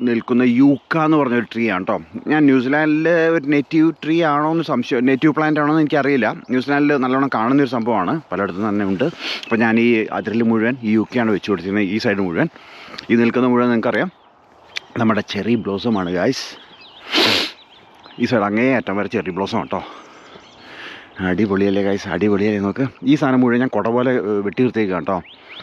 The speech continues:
ഇതൊക്കെ എന്താണ്? വീപ്പിംഗ്, വീപ്പിംഗ് ചെറീസ് ആണ്. അത് മുഴുവൻ, ഏഹ്, എന്താണ്, ഞാൻ കൊട്ട പോലെയൊക്കെ വെട്ടി നിർത്തിയിരിക്കുന്നതാണ് കാണുന്നത്. ഇതൊന്നും പിന്നെ വെട്ടി നിർത്തേണ്ട കാര്യമില്ല. ഇതെല്ലാം ഇങ്ങനെ ഒരു ഷേപ്പിലാണ് വരിക. ഇപ്പം അവൻ, ആ, അവൻ എങ്ങനെയാ വെച്ചാൽ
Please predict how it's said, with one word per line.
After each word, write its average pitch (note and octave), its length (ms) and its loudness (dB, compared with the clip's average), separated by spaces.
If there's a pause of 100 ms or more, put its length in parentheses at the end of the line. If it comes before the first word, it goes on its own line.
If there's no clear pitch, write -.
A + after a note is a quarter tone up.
(120)
ഇതൊക്കെ B2 420 0
എന്താണ്? A2+ 320 0 (260)
വീപ്പിംഗ്, C#3 500 2
വീപ്പിംഗ് C3+ 380 2
ചെറീസ് C3+ 320 2
ആണ്. E2 200 -4 (160)
അത് G#2+ 60 -4
മുഴുവൻ, A2+ 320 0 (320)
ഏഹ്, F#2 220 -2
എന്താണ്, E2+ 280 -4 (400)
ഞാൻ G#2+ 120 4 (280)
കൊട്ട G2 220 -2
പോലെയൊക്കെ G#2 280 2
വെട്ടി G2 340 0
നിർത്തിയിരിക്കുന്നതാണ് G2+ 580 -2
കാണുന്നത്. F2 240 -4
ഇതൊന്നും D3 480 2
പിന്നെ D3 160 0
വെട്ടി C3 200 0
നിർത്തേണ്ട B2+ 300 0
കാര്യമില്ല. A2+ 260 2
ഇതെല്ലാം A#2+ 340 0
ഇങ്ങനെ A#2+ 240 2
ഒരു B2 100 0
ഷേപ്പിലാണ് A2+ 640 0
വരിക. G2 340 0 (880)
ഇപ്പം B2 240 0
അവൻ, C3 220 2 (180)
ആ, B2 300 0
അവൻ C3+ 200 2
എങ്ങനെയാ C#3+ 240 2
വെച്ചാൽ C3 380 0